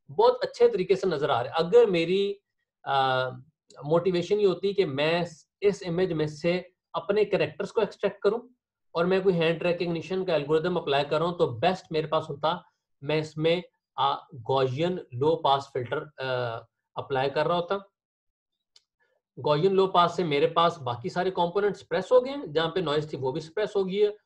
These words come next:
और जो major component है वो मेरे पास ज्यादा अच्छे तरीके से विजिबल हो गए। अगर मेरी intention होती कि मैं image के अंदर से simple noise eliminate करना चाह रहा हूँ, यानी मैं चाहता हूँ कि मेरी एक picture,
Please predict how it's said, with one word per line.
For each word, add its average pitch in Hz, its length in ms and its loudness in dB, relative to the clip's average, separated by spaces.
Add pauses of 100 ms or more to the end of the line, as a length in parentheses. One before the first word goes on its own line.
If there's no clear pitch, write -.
(260)
और 269 280 2
जो 240 120 6
major 165 340 0
component 180 600 2
है 202 60 2
वो 202 160 4
मेरे 139 220 0
पास 165 220 0
ज्यादा 135 260 0
अच्छे - 240 -6
तरीके 123 300 -8
से 185 160 -4
विजिबल 127 420 -4
हो 104 120 -10
गए। - 180 -20 (500)
अगर 226 300 0
मेरी 240 320 4
intention 208 500 0
होती 190 300 -2 (640)
कि 214 80 6
मैं 202 420 -2 (100)
image 240 420 2
के 233 60 2
अंदर 214 240 0
से 233 120 -2
simple 220 420 -4
noise 202 240 2
eliminate 190 640 2
करना 147 220 0
चाह 123 140 -6
रहा 120 100 -8
हूँ, 160 80 -4
यानी 202 140 4
मैं 214 140 2
चाहता 196 240 0
हूँ 214 100 0
कि 196 60 4
मेरी 175 220 2
एक 185 160 0
picture, 180 380 0